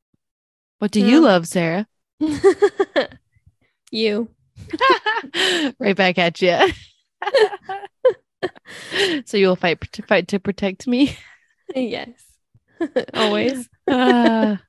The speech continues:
Speaker 1: oh, that was cute. That's a wholesome way to end it. I think we should end it there.
Speaker 2: <laughs> Uh, we hope
Speaker 1: Uh,
Speaker 2: that we've inspired you a little bit today, and,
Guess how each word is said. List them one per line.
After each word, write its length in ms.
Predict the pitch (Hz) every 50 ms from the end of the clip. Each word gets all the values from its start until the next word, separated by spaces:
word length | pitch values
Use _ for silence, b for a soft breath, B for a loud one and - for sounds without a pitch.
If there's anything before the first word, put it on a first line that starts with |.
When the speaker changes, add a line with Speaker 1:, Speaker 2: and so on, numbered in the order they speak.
| _ _ _ _ _ _ _ -
Speaker 1:
oh, 120 | 220 226 220
that 140 | 226 233 247
was 180 | 247 240 233
cute. 260 | - - 202 180 165 -
That's 240 | 196 202 208 -
a 80 | 233 226
wholesome 380 | 196 202 190 185 - 185 180 170
way 100 | 165 165
to 200 | 339 330 - -
end 160 | 147 156 151
it. 80 | 147 143
I 100 | 151 170
think 200 | - 190 185 190
we 60 | 208
should 180 | 196 - 185 -
end 160 | 170 170 151
it 120 | 427 427 -
there. 600 | - 453 453 - 392 427 - 330 285 247 277 -
Speaker 2:
<laughs> 1600 | _ _ _ _ _ _ _ _ - 349 - - - 330 - - 339 - _ - 311 - _ - 311 _ - 294 - - - - - - - - _ _ _ _ -
Uh, 1600 | - 330 370 349 453 453 - 740 - 523 539 523 427 - - - - - - - - - 349 415 403 381 359 247 233 233 233 226 226
we 60 | 254
hope 220 | 277 294 330 349 -
Speaker 1:
Uh, 20 |
Speaker 2:
that 100 | 440 427
we've 180 | 415 415 392 349
inspired 680 | 381 339 320 - - - 240 226 233 240 240 247 208
you 160 | 208 208 208
a 20 | 202
little 160 | 196 196 202
bit 200 | 196 202 - 240
today, 560 | - - 220 208 185 180 180 190 202 208 220 - -
and, 540 | - 208 208 208 208 208 208 220 240 226